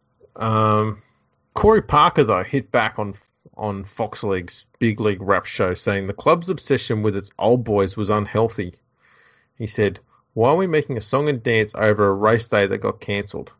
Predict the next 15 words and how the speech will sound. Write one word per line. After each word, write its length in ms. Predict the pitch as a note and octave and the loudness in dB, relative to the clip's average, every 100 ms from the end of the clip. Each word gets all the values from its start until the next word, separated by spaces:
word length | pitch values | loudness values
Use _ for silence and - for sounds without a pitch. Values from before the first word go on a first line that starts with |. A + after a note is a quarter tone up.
| _ _ _ | _ _ _
I 80 | F#2+ | -10
think 340 | - E3+ - | -4 -6 -2
you 60 | E3+ | -4
make 260 | C3 B2 | -2 -2
a 40 | B2 | -2
decision 420 | G#2+ - A#2 A2 | -4 -6 -6 -2
on 160 | G#2 G#2 | 0 0
what's 200 | A#2 A#2 | 0 0
in 120 | G#2+ | 0
the 60 | |
best 280 | F#2+ A2+ G#2+ | 2 2 2
interest 260 | G#2+ - - | -4 -6 -4
of 120 | G2+ | -4
the 80 | F#2 | -4
team. 380 | - C3 D3 | 0 2 2